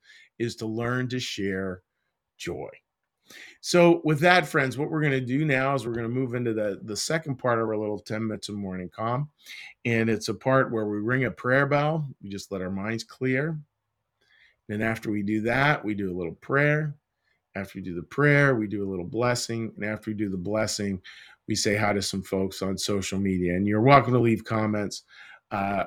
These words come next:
wherever. And I do try to get to all of them. I can't promise I'll, I get to all of them, but I do certainly try to get to all of them,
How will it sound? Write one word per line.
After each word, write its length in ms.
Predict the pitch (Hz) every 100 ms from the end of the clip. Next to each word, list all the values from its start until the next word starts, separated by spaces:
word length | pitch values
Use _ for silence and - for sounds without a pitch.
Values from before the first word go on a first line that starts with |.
| -
wherever. 260 | 123 123
And 100 | 113
I 120 | 107
do 220 | 104 113 127
try 340 | - 123 117
to 80 | 110
get 240 | 117 -
to 100 | -
all 200 | 73 113
of 60 | 147
them. 120 | 127
I 60 | 92
can't 260 | 120 101
promise 360 | - 143 165 147
I'll, 160 | 143 139
I 140 | 135 139
get 220 | 139 139
to 100 | 139
all 140 | 139
of 60 | 131
them, 140 | 123
but 140 | 113 110
I 60 |
do 200 | 110 120
certainly 400 | 123 - 104 110
try 260 | 101 104 104
to 60 |
get 180 | 101 101
to 80 | -
all 120 | 98
of 60 | 98
them, 160 | 95